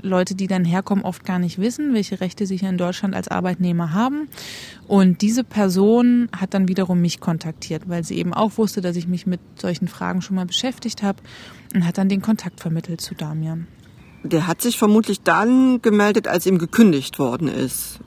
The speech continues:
Speaker 2: oder?
Speaker 1: Genau, er hat sich tatsächlich an dem Tag gemeldet, an dem wir auch dann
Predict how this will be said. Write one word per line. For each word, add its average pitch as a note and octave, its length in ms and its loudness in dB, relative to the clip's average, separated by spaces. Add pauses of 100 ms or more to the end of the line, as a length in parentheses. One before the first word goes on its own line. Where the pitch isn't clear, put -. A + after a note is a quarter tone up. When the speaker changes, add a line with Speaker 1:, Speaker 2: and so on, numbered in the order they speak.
Speaker 2:
oder? G#3 320 0 (220)
Speaker 1:
Genau, F#3 400 4
er F#3+ 180 0
hat G#3 140 0
sich - 480 0
tatsächlich A#3 480 0
an G#3 100 4
dem A#3 220 2
Tag A3+ 240 -6
gemeldet, A3 440 0
an F#3 140 -2
dem G#3 160 2
wir A3+ 160 0
auch F#3+ 140 -4
dann F#3 340 -2